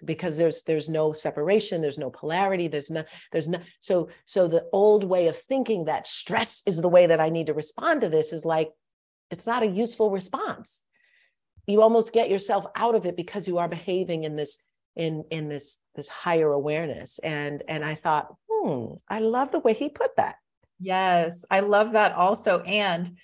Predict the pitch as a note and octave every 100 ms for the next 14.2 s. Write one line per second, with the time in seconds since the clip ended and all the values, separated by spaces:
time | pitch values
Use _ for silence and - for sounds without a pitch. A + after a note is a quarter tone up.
0 | _ _ _ G3+ G3 F#3 A3+ D4 - A#3
1 | G3+ F3 E3+ F3 F#3+ F#3+ F#3 F3 F3+ -
2 | D#3 G3 - F#3+ E3 D#3 - A3 A3+ _
3 | _ - - F3+ E3+ E3+ - F3 E3+ E3
4 | E3 F3 E3 D#3+ D#3+ E3+ - E3+ E3+ F3
5 | - E3 E3 E3+ E3 E3+ D3+ D3+ D#3 -
6 | - F3 F3 E3 D3+ D#3+ F3 E3 D#3+ E3
7 | - E3+ E3+ _ F3 F3 F3 - F#3+ A3
8 | A3+ G3 E3+ F3 - F#3 F#3+ F3+ E3+ E3+
9 | D#3+ D#3 - _ _ - F3+ F3+ F#3+ -
10 | - - G3+ A#3 A#3 F#3+ F3 F3 E3+ D3
11 | D#3 F3 - F3 F3 - A3 A3+ G#3+ F3
12 | D#3+ G#3+ A#3+ F3 E3 F3 G3+ - D#3+ E3+
13 | F3 - A3+ A3 G3 F3+ F3 F3 E3+ D#3+
14 | E3